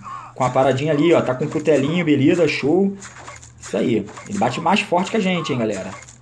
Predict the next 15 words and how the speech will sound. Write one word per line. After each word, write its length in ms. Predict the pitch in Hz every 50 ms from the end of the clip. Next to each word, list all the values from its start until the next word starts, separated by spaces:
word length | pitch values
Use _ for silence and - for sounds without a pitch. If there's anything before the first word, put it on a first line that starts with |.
| - - - - - - - - - - - - - - - - - - - - 101
Boa, 360 | 95 104 120 135 151 160 156 127
vamos 180 | 131 139 131
comer 160 | - 139 139
aqui 160 | 135 127 135 139
a 220 | 131 127 123 120
cenoura 380 | 117 - - 127 120 135 139 135
aqui. 400 | 123 139 - 160 185 202 208 202 - - - - - - _ - _ - - - -
Tamo 160 | 117 143 160
bem 100 | 160 170
de 100 | 170 170
fi-, 200 | 139 - 147 147
vida 280 | 131 127 135 160 165 156
aqui. 320 | 151 147 - 160 185 202
Opa, 540 | 185 165 185 220 208 - 277 330 370 359 -
opa. 460 | - 147 151 226 233 - 339 349 339